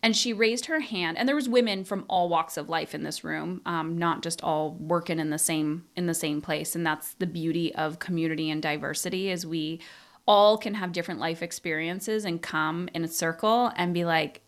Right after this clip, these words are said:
"Oh my gosh, I'm not alone. Like, she's not better than me. We both have value."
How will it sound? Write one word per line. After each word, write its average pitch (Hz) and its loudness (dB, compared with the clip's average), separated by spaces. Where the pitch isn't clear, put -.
"Oh 175 -8
my 190 -4
gosh, 208 -4
I'm 175 -2
not 165 0
alone. 165 0
Like, 151 -4
she's 170 -4
not 170 -2
better 156 -2
than 165 -2
me. 160 0
We 160 -2
both 151 -2
have 160 -4
value." 135 0